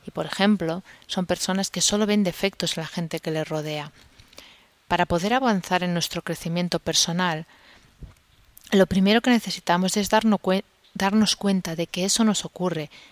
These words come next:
de que estamos constantemente juzgando lo que nos sucede,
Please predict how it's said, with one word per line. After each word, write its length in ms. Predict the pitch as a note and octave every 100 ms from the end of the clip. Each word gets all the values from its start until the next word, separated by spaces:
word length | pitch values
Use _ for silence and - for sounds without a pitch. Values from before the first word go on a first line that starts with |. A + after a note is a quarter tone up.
| -
de 120 | F3+
que 80 | F3+
estamos 420 | - G#3+ B3 C4
constantemente 840 | - F3 - G#3 A3 A#3 F3+ E3+ G3
juzgando 480 | - E3 E3 F3 F#3
lo 100 | F3
que 120 | E3
nos 120 | D#3
sucede, 640 | - D#3+ - D#3 D3 D3+